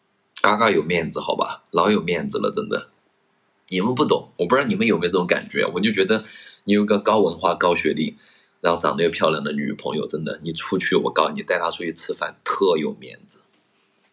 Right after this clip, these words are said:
啊，你女儿都会做饭了嘛？哈，那你，石头哥，你属于是人生赢家，人生赢家，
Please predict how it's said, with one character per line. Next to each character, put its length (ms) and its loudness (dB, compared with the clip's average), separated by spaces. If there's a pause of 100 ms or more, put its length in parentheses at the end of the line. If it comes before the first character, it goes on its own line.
(180)
啊， 120 4
你 140 6
女 140 4
儿 120 4
都 80 2
会 80 2
做 180 4
饭 280 2
了 140 0
嘛？ 140 0
哈， 240 0
那 120 -12
你， 260 -10 (800)
石 220 0
头 140 4
哥， 120 4
你 160 2
属 200 0
于 100 4
是 140 -2 (100)
人 160 2
生 180 4
赢 240 0
家， 300 0
人 160 0
生 180 2
赢 220 -4
家， 260 0